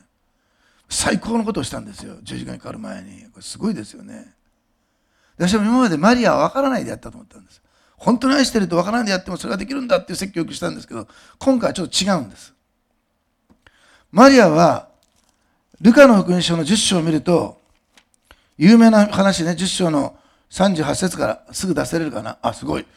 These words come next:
すぐ出せた。あ、ありがとう。ね。何かというと、これ有名なやつですね。ここも、さて彼らが食べ続けているうち、イエスがある村、これベタニアです。マルタという女が喜んで家にお迎えした。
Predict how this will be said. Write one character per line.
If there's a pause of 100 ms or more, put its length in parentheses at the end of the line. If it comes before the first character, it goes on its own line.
(160)
す
ぐ
出
せ
た。 (540)
あ、
あ
り
が
と (400)
う。
ね。 (180)
何
か
と
い
う
と、 (520)
こ
れ
有
名
な
や
つ
で
す
ね。 (360)
こ
こ
も、
さ
て
彼
ら
が
食
べ
続
け
て
い
る
う
ち、
イ
エ
ス
が
あ
る
村、
こ
れ
ベ
タ
ニ
ア
で
す。 (340)
マ
ル
タ
と
い
う
女
が
喜
ん
で
家
に
お
迎
え
し
た。